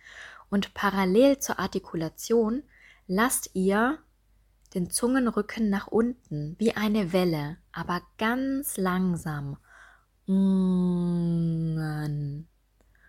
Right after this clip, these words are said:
Unge. Unge. Oder mit dem U am Anfang. Unge.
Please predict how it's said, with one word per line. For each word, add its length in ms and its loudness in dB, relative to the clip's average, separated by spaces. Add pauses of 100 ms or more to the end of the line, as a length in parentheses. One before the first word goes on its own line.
(300)
Unge. 1800 0 (960)
Unge. 2000 0 (800)
Oder 200 4
mit 180 2
dem 160 -4
U 180 2
am 180 4
Anfang. 460 -2 (300)
Unge. 1800 0